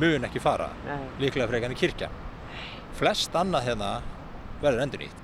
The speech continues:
Speaker 1: en þetta er bara of mikill hluti og órjúfanlegur hluti af infrastruktúrnum okkar.
Speaker 2: Já.
Speaker 1: Þetta fer ekkert.
Speaker 2: Eh, þú segir að það, eh, þetta sé bara á döfinni að byrja á þessu?
Speaker 1: Já.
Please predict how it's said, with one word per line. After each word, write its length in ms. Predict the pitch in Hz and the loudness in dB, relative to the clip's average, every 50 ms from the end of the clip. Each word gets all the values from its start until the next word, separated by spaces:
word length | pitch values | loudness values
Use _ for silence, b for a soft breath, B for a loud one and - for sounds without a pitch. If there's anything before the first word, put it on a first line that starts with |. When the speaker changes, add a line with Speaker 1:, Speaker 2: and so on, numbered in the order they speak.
| - - | -4 -2
Speaker 1:
en 200 | 123 113 120 127 - - - - - | 0 0 -2 -4 -10 -14 -6 0 0
þetta 300 | 160 170 - - 170 147 | 0 0 0 0 -2 0
er 20 | - | 2
bara 160 | 139 131 135 | 2 4 4
of 220 | 143 160 160 151 139 | 4 4 4 4 2
mikill 220 | 139 131 135 - | 0 -2 -4 -4
hluti 460 | - 151 147 151 156 160 156 - 120 107 | -2 0 2 2 2 2 0 -2 0 2
og 80 | 110 127 | 4 4
órjúfanlegur 640 | 147 156 143 139 147 143 143 135 131 127 127 117 | 4 4 4 2 2 2 0 0 0 0 0 0
hluti 400 | 147 147 147 156 165 165 - 123 | 2 2 2 2 0 0 0 2
af 140 | 123 123 120 143 | 2 2 2 2
infrastruktúrnum 640 | 160 - 139 - - 123 107 - 113 95 107 95 | 0 -2 -4 -4 -6 -6 -4 -4 -4 -4 -4 -4
okkar. 300 | 90 80 82 82 92 - - - - - - - - - | -4 -2 -4 -6 -6 -8 -12 -16 -16 -18 -16 -16 -14 -8
Speaker 2:
Já. 80 | - 151 | -6 -4
Speaker 1:
Þetta 200 | 151 147 139 - - | -4 -4 -4 -4 -4
fer 180 | 180 135 - | -4 -4 -4
ekkert. 220 | - - - - - 135 B B B B B B B B B B - - | -6 -8 -12 -16 -16 -16 B B B B B B B B B B -10 -6
Speaker 2:
Eh, 160 | - - - | -4 -2 -2
þú 200 | 147 - 220 226 - | 0 2 2 4 6
segir 340 | 247 240 240 240 247 240 | 8 10 10 10 10 10
að 140 | 240 214 220 | 8 8 8
það, 180 | 226 226 214 185 98 | 8 8 6 6 4
eh, 680 | 127 190 180 175 180 175 156 123 117 123 113 113 156 156 - - | 4 6 6 6 6 6 6 6 4 4 2 0 -2 -2 0 0
þetta 260 | 196 196 - 208 - | 2 2 2 2 4
sé 160 | - 220 220 | 4 4 4
bara 160 | - 196 185 175 | 4 4 4 4
á 40 | 160 | 4
döfinni 420 | - 214 233 233 262 277 262 240 | 6 6 6 6 4 2 2 4
að 220 | 214 202 185 170 - - - - - | 4 4 4 2 -2 -8 -14 -14 0
byrja 260 | - 208 226 240 269 269 | 4 4 6 8 6 6
á 40 | 269 | 6
þessu? 200 | 262 - 285 262 - - - - - - - - - | 4 2 -2 -6 -8 -10 -14 -14 -16 -16 -14 -10 -4
Speaker 1:
Já. 120 | - 113 | -2 -2